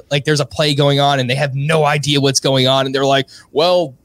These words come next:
Susan, I don't know why they're shifting in baseball. This is kinda ridiculous to me." And,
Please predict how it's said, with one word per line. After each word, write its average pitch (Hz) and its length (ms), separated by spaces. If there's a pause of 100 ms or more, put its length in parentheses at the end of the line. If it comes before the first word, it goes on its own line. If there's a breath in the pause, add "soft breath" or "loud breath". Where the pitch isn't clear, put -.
Susan, 156 500
I 151 100
don't 180 160
know 185 140
why 185 240
they're 180 160
shifting 190 480
in 180 160
baseball. 147 440
This 143 200
is 156 100
kinda 175 320
ridiculous 170 640
to - 100
me." 123 220
And, 139 160